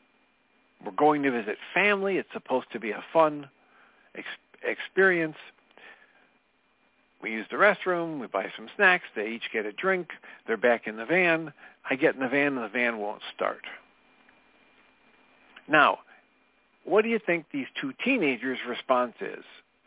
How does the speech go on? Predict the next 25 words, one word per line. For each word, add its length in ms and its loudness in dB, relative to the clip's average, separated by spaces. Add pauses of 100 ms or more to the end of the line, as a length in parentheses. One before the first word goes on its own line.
(1120)
"Oh, 300 4
my 180 -4
God, 560 2 (680)
this 160 -2
is 160 -10
ridiculous. 800 2
This 200 -2
has 120 -8
ruined 400 2
everything. 560 4
We'll 140 -2
never 260 0
get 320 2
there 180 4
in 80 -6
time. 360 2
The 80 -2
whole 180 -2 (100)
trip 220 2
is 180 -4
ruined." 460 -2 (1160)
I 100 4
quickly 480 0
assess 420 0 (840)
that 160 2